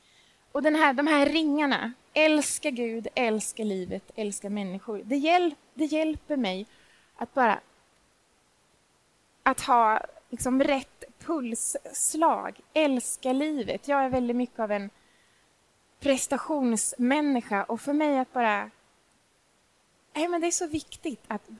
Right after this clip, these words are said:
den jag är... Alltså Gud har skapat mig till en human being och inte human doer. Ja, det är klart att, att vi ska göra saker. Gud har gett oss initiativförmåga, vi är kreativa, vi är innovativa. Men någonstans så utgår det ifrån livet.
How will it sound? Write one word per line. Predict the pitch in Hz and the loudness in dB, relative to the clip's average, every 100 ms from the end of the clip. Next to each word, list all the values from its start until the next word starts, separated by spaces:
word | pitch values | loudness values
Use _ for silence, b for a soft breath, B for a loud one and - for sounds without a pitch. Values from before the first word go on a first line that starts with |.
| - | -8
den | 220 277 285 262 | 2 4 4 2
jag | 254 | 2
är... | - 247 190 - | 4 2 0 -8
Alltså | - 214 | -14 -10
Gud | 285 311 302 | -6 -2 -2
har | 262 | -4
skapat | - 269 214 226 | -4 -6 -6 -8
mig | 220 202 | -6 -6
till | 202 | -6
en | 196 202 - | -8 -8 -8
human | 226 208 202 196 | -8 -6 -6 -8
being | - 262 254 190 180 196 _ _ | -4 -4 -4 -6 -10 -14 _ _
och | 220 | -4
inte | 220 - 190 - | -4 -4 -18 -14
human | 208 202 190 190 _ _ | -12 -10 -10 -10 _ _
doer. | - 220 247 220 - 202 _ _ b b b b b _ | -12 -4 -4 -4 -8 -12 _ _ b b b b b _
Ja, | 226 226 214 | -2 0 2
det | 294 | 0
är | |
klart | - 349 330 - | 2 2 2 2
att, | 277 - 226 | -4 -4 -8
att | |
vi | 254 | -6
ska | - | -4
göra | 240 285 294 262 | 0 2 4 2
saker. | 262 262 226 | 0 -4 -4
Gud | 214 233 | -4 0
har | 226 | 0
gett | 226 - | -2 -4
oss | 214 | -4
initiativförmåga, | 240 226 254 226 277 285 208 - 220 294 269 202 | -2 -2 -2 -2 -2 -2 -4 -2 0 2 0 -2
vi | 196 | -6
är | |
kreativa, | - 226 247 277 254 - - 185 | -4 -4 -2 0 -2 -4 -6 -6
vi | 180 | -6
är | 190 - | -8 -4
innovativa. | 285 294 247 226 - 180 180 - b b | -2 0 -2 -2 -4 -4 -6 -8 b b
Men | - 247 | 0 2
någonstans | 302 339 320 220 196 | 2 0 -2 -2 -2
så | - | -4
utgår | 262 269 226 - 277 | -8 -6 -8 -8 -8
det | 262 | -8
ifrån | 240 202 185 190 | -8 -8 -6 -2
livet. | 240 349 285 220 208 | 0 2 0 -4 -8